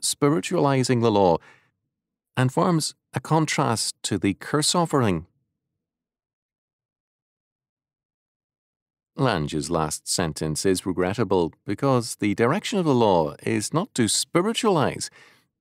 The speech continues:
but to make concrete and specific in our lives and in society God's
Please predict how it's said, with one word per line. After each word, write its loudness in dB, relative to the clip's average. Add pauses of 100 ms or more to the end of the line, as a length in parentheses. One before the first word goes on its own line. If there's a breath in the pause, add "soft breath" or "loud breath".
(120)
but -2
to 0
make 0
concrete 0
and 2
specific -2
in 0
our 4
lives 2
and 2
in 4
society 0
God's 0